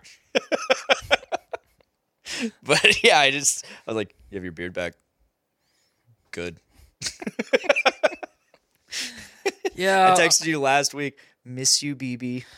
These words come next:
Speaker 1: I'm gonna get it. I'm gonna get,
Speaker 2: <laughs>
Speaker 1: I am gonna get the beard cleaned up a little bit 'cause it is a little bit disheveled. Um, but the, the mullet flow is disappearing as of Thursday.
Speaker 2: Oh, thank God.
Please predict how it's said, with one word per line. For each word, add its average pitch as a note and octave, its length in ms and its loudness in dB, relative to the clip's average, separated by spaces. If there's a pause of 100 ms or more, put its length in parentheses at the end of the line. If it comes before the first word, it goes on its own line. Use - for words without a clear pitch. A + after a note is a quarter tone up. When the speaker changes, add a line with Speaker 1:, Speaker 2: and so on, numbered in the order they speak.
(140)
Speaker 1:
I'm D#3+ 100 -6
gonna E3+ 140 -2
get E3+ 180 -2
it. E3 220 2
I'm D#3+ 100 -12
gonna E3 140 -2
get, - 460 0
Speaker 2:
<laughs> - 40 -20
Speaker 1:
I E3 140 -2
am F3+ 200 0
gonna F#3 160 0
get F#3 120 -4
the F3 60 -16
beard F3+ 260 0
cleaned E3+ 280 -6
up E3 200 0
a - 20 -6
little D3+ 260 -2
bit D3+ 360 -4
'cause C#3+ 200 -14
it C#3 100 -14
is D3 160 -6
a C#3+ 60 -8
little D3 200 -8
bit D3 220 -8
disheveled. C3 600 -10 (760)
Um, - 500 -14 (640)
but - 180 -6
the, A#2 420 -6
the C#3+ 80 -10
mullet D3+ 460 0
flow C#3+ 720 -4 (120)
is C#3+ 240 -6
disappearing C3+ 760 -4
as C#3 260 -6
of B2+ 240 -10
Thursday. C3+ 600 -8 (840)
Speaker 2:
Oh, G#2+ 220 -6
thank F2+ 320 -14
God. F#2 400 -12